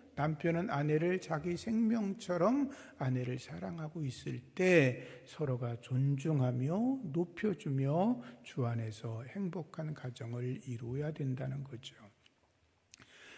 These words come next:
아내는 자기의 주어진 달란트, 재능 또한 여러 가지 능력들을 남편의 권위 아래서 마음껏 사용하는 것이 옳다라고 하는 것입니다.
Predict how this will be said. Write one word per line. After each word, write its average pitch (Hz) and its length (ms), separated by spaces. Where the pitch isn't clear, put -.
아내는 196 340
자기의 202 520
주어진 190 540
달란트, 147 920
재능 160 600
또한 165 240
여러 147 240
가지 170 320
능력들을 185 1120
남편의 185 680
권위 175 420
아래서 139 760
마음껏 185 580
사용하는 185 640
것이 147 280
옳다라고 131 1200
하는 156 180
것입니다. - 320